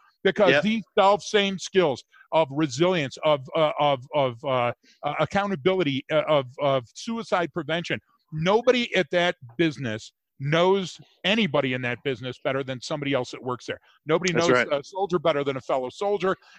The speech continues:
Speaker 1: And, and so the, the buddy, that, that idea that your buddy can come up to you and go, "Hey, time, time out. You're, you're, you're driving out of your lane. You gotta get back to focus. You gotta," we, we have to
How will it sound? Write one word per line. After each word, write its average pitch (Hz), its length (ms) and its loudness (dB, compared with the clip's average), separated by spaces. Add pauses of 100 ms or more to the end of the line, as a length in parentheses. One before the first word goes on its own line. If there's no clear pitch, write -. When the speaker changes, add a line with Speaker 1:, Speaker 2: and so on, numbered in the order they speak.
(100)
Speaker 1:
And, 160 220 0
and 156 240 0 (140)
so 170 320 -2
the, 147 240 -4
the 147 280 -4 (240)
buddy, 185 400 2 (360)
that, 165 240 2
that 151 260 2 (100)
idea 165 580 2
that 156 260 -2
your 170 260 0
buddy 180 320 0
can 143 220 -12
come 151 160 -6
up 151 160 -2
to 156 80 0
you 139 100 0 (300)
and 160 100 -6
go, 156 140 4
"Hey, 151 100 4
time, 147 320 -4 (180)
time 151 280 -2
out. 127 180 -2
You're, 143 160 -6
you're, 135 300 -4
you're 135 340 -6
driving 147 300 0
out 139 100 -2
of 135 60 -4
your 123 100 -4
lane. 120 220 -8
You 120 80 -8
gotta 147 180 0
get 143 140 -6
back 147 220 0
to 151 60 -12
focus. 143 360 -8 (100)
You 165 60 0
gotta," 151 120 2 (360)
we, 254 380 4
we 208 200 -2
have 196 240 2 (200)
to 185 140 -8